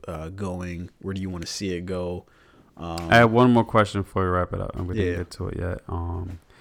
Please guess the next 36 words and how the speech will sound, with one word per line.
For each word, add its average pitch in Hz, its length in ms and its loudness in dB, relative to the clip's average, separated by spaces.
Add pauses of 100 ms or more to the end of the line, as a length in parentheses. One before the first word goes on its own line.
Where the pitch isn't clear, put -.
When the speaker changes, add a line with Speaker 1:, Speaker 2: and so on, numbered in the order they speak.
(600)
Speaker 2:
who 196 280 6
would 156 200 4
you 127 100 0
say 101 480 0 (480)
in 98 140 -2
the 98 80 0
M 95 160 0
C - 180 -8
universe 87 720 -4
is - 140 -6
Speaker 1:
Mm-hmm. 95 80 -4
Speaker 2:
your? 87 100 -6 (1600)
It's 135 100 0
two 139 220 4
questions. 117 480 4
You 107 40 -2
can 101 120 -4
pick 101 180 -4
which 98 180 -4
one 95 140 0
you 90 80 -2
wanna 90 160 -2
answer. 90 300 -4
Speaker 1:
Mm-hmm. 98 180 -4 (320)
Speaker 2:
Your 110 80 0
favorite 120 400 6 (720)
actor 147 560 4 (120)
or 104 100 0
your 104 100 2
favorite 101 320 0
surprise 98 560 2
actor 92 480 -2 (180)
appearance? - 680 -8 (420)
Like, 95 180 4
for 110 180 4
me, 165 420 6